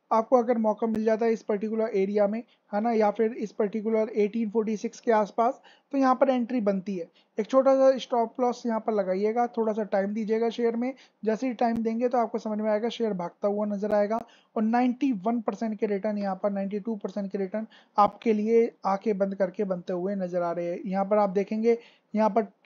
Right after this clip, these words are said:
कभी ये छत्तीस सौ चौहत्तर रुपये तक इसने दो हज़ार इक्कीस में बनाया था, गिरावट हुई और अब दोबारा अपने स्टेज टू की तरफ बढ़ता हुआ नजर आ रहा है शेयर,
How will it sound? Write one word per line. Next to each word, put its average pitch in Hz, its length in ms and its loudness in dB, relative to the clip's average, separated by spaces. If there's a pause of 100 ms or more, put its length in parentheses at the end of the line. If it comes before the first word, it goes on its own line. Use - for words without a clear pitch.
कभी 220 240 2
ये 226 60 6
छत्तीस 214 400 -4
सौ 233 60 -2
चौहत्तर 214 360 -2
रुपये 214 240 2
तक 214 180 -2
इसने 208 220 -6
दो 202 140 0
हज़ार 202 200 0
इक्कीस 214 320 -6
में 226 80 -4
बनाया 220 220 0
था, 233 200 -2 (300)
गिरावट 240 400 6
हुई 262 120 0
और 233 140 4
अब 214 140 0
दोबारा 208 360 2
अपने 208 400 -4
स्टेज 196 340 -4
टू 202 80 -6
की 202 120 -6
तरफ 196 200 -2
बढ़ता 185 280 -2
हुआ 185 220 0
नजर 180 320 -4
आ 170 60 -2
रहा 170 100 -4
है 185 80 0
शेयर, 208 260 0